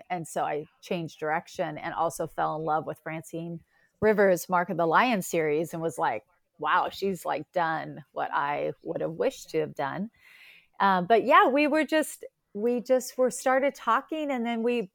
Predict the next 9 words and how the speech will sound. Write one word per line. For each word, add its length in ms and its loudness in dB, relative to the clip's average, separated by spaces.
you 560 2
misresearched, 1040 0
dove 300 2
right 280 2
into, 720 0
and 320 -4
then 140 2
we 160 2
went 460 -2